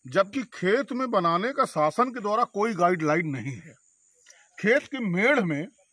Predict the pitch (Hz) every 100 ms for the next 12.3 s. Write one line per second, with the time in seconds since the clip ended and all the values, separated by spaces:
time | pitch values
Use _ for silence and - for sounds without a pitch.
0 | _ _ _ _ 180 - 202 254 233 190
1 | 170 151 135 123 104 123 160 - _ _
2 | _ - _ - - 180 277 190 220 285
3 | 320 - 208 208 165 311 180 190 - 233
4 | - 190 214 190 139 120 82 82 - _
5 | _ _ _ _ _ _ _ 214 214 -
6 | 330 214 139 - _ _ _ _ _ _
7 | _ _ _ _ _ _ _ _ _ _
8 | _ _ - 110 226 277 190 202 214 208
9 | 208 208 - 196 156 240 - 180 160 147
10 | 139 120 127 175 220 _ _ 170 - 190
11 | 175 196 185 262 156 156 185 208 220 190
12 | 202 214